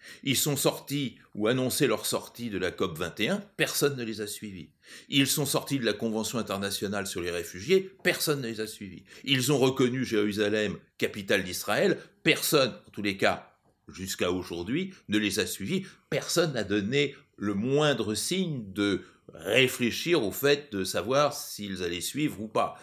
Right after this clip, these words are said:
sauf peut-être le président de la République tchèque. Et, euh, euh, il est peu probable qu'ils le suivent, effectivement.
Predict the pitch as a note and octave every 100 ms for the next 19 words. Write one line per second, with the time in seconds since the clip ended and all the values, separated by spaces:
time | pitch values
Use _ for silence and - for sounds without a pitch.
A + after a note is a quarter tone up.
0 | - - F2 - F2+ B2 A#2+ F#2+ F#2 F#2
1 | F2 F#2+ A#2 F#2 F#2 F2+ F2 F2 - -
2 | F2 D2+ - _ _ _ - F2 F#2 E2+
3 | C#2+ C#2 - - _ _ - C#2+ C#2+ C#2
4 | C2+ C#2 - - E2 - E2+ G2+ G2 -
5 | _ - D2+ D#2 - A2+ F#2 - _ -
6 | F#2 F2 F#2 - E2 F2 D2+